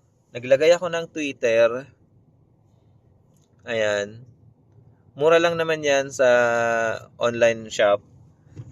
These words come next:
Tapos, in-improve ko yung equalizer nung sasakyan.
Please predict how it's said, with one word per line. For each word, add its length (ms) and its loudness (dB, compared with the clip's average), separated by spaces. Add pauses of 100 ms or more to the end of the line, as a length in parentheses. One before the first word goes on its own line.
Tapos, 800 2 (720)
in-improve 560 2
ko 160 4
yung 340 8 (640)
equalizer 800 4
nung 400 -4
sasakyan. 720 -4